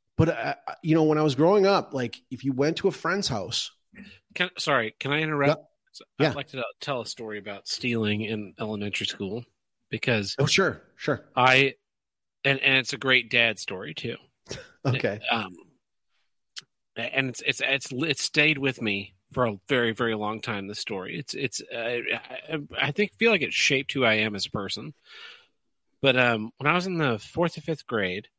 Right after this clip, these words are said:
Speaker 2: I was, I got a watch for Christmas, like a, a nice Timex watch.
Speaker 1: Ooh.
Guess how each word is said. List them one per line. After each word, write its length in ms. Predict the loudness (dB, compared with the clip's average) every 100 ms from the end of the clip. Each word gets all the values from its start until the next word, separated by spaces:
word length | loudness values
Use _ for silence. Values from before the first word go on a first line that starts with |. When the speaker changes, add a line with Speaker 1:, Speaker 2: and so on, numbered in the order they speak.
| _ _ _ _ 0
Speaker 2:
I 300 | 4 4 2
was, 480 | 2 2 2 -2 -4 _ _ _ _ _
I 80 | -4
got 180 | -2 -4
a 40 |
watch 380 | 0 2 2 0
for 80 | -4
Christmas, 760 | -8 -6 -6 -6 -10 -10 -10 -12 _
like 240 | -12 -10 -8
a, 280 | -8 -8 -12 _ _
a 60 | -4
nice 280 | -2 -2 -2
Timex 580 | 0 2 2 -2 -2 -2
watch. 560 | 0 0 -2 -4 -4 -12 _ _ _
Speaker 1:
Ooh. 80 | -12